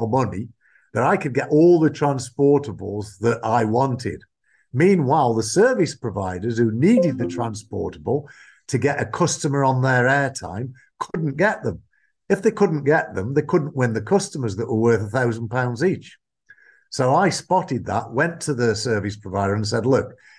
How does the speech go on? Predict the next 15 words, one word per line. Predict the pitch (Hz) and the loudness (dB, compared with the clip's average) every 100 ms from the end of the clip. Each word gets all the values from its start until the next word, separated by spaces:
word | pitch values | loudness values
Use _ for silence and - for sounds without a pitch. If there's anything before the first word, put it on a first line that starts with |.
| _ - | _ -6
I'm | 131 170 147 | 0 0 0
paying | 143 127 117 120 - | 2 2 0 -4 -2
fifty, | 180 180 170 | -2 -2 -4
sixty, | 180 170 - | -2 -4 -6
seventy | 131 156 139 - 139 | -2 -2 -2 -6 -6
pounds | 135 139 127 | -2 -2 -2
a | 127 | -4
phone | - 127 101 98 _ _ _ - | -2 0 0 -4 _ _ _ -6
more | 120 147 165 151 | 0 4 6 4
for | - | 0
my | 117 113 104 | -2 -2 -2
transportables | 135 113 107 - 113 110 110 113 98 | -4 -6 -6 0 0 0 -2 -4 -2
than | 110 107 | -2 0
you | 110 135 113 | 2 4 4
are, | 90 127 165 | 2 0 -2